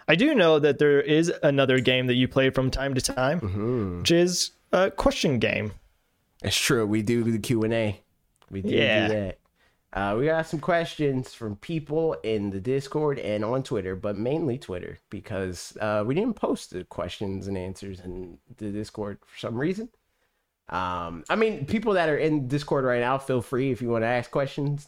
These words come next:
Speaker 2: for us to answer, go for it. But right now, we're gonna have to just answer the Twitter questions. Do you have it pulled up? I don't have it pulled up anymore for some reason. <laughs>
Speaker 1: I do. Um, Thrill House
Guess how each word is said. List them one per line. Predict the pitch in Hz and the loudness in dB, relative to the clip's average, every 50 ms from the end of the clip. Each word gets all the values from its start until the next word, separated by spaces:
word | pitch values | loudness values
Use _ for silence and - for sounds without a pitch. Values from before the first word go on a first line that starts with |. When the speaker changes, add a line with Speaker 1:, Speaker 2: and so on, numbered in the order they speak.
| _ - - | _ -20 -16
Speaker 2:
for | - - 127 120 | -6 -4 -2 -2
us | 131 127 | -2 -2
to | - 117 | -2 -2
answer, | 117 131 143 147 143 175 170 170 175 170 139 - 127 123 - 110 | 0 0 0 0 0 0 -2 -2 -2 -6 -10 -14 -14 -16 -12 -6
go | - 160 185 180 | -2 0 0 0
for | - - 175 165 139 131 107 | 0 0 0 0 2 2 0
it. | - - _ _ _ _ _ _ _ _ _ _ _ _ - | -2 -6 _ _ _ _ _ _ _ _ _ _ _ _ -16
But | - 87 104 107 104 98 | -8 -4 0 0 0 2
right | 101 113 127 131 | 2 2 2 2
now, | 143 156 160 147 135 135 135 135 | 2 2 2 2 2 2 2 2
we're | 131 123 | 0 0
gonna | 113 127 120 123 | 0 0 0 0
have | 127 120 123 120 _ - | 0 0 -2 -4 _ -2
to | 123 120 117 113 110 110 107 107 104 98 - _ _ _ _ _ _ - _ | 0 0 2 2 2 2 2 2 0 -2 -4 _ _ _ _ _ _ -20 _
just | - - 107 - - - - | -12 -12 -12 -12 -12 -8 -6
answer | 110 98 - - | -6 -6 -4 -6
the | 101 95 92 | -8 -8 -8
Twitter | - - 104 95 87 | -8 -8 -8 -8 -8
questions. | - 87 92 - 98 85 - - - 143 | -10 -12 -10 -10 -10 -12 -10 -8 -6 -4
Do | - 143 | -2 0
you | 156 190 339 | 0 2 2
have | 349 381 370 330 | 2 0 0 -2
it | 285 | -2
pulled | - 320 320 339 | -2 0 0 2
up? | 339 311 294 - - | 2 0 0 -2 -2
I | - 202 220 | -2 0 0
don't | 247 240 247 | 2 2 2
have | 208 196 190 | 2 0 0
it | 156 139 | -2 0
pulled | 180 170 160 | 0 2 2
up | 156 156 151 - | 2 2 2 2
anymore | 127 120 117 117 113 110 110 | 0 2 2 2 2 2 0
for | 107 - 110 | 0 -2 -4
some | - - 113 113 | -2 0 2 2
reason. | 120 147 151 185 240 240 - - 143 - - - _ _ | 2 2 2 0 0 -2 -4 -8 -10 -10 -10 -12 _ _
<laughs> | _ _ _ _ _ _ _ - - | _ _ _ _ _ _ _ 2 2
Speaker 1:
I | 202 220 | 4 4
do. | 226 254 240 196 147 127 117 - - - | 6 6 4 4 4 2 0 0 2 4
Um, | 196 175 180 185 185 185 185 185 180 - | 4 6 6 6 6 6 4 4 2 0
Thrill | - - - 165 185 208 220 220 | -2 -6 -2 4 6 6 6 6
House | - - 180 147 135 139 143 139 - - - - | 4 4 4 6 6 6 4 4 2 0 0 -2